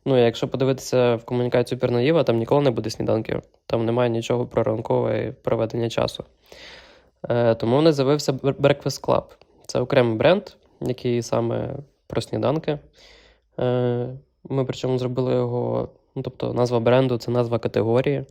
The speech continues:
е, тобто назва сніданків. І це наш був такий експеримент. Ми його десь півроку тестували і хотіли зрозуміти, чи будуть люди ходити на сніданки.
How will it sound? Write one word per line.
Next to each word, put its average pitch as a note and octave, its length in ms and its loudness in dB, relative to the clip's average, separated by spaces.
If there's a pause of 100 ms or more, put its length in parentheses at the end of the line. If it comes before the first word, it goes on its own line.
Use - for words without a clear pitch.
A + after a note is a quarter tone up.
(220)
е, C3 180 -6
тобто - 260 -14
назва A#2+ 420 -6
сніданків. A#2+ 580 -2 (880)
І C3 800 0 (540)
це C3 120 0
наш E3 140 4
був D3+ 160 -6
такий - 180 -6
експеримент. B2 720 -2
Ми A#2 80 2
його B2 140 4
десь B2 140 -2
півроку A#2+ 460 -4
тестували C3 640 0 (440)
і C3 220 -6
хотіли B2+ 360 -2
зрозуміти, B2+ 420 -2
чи C3+ 100 -10
будуть C3 220 -4
люди B2+ 140 -2
ходити B2 400 -4
на B2+ 160 -6
сніданки. - 500 -4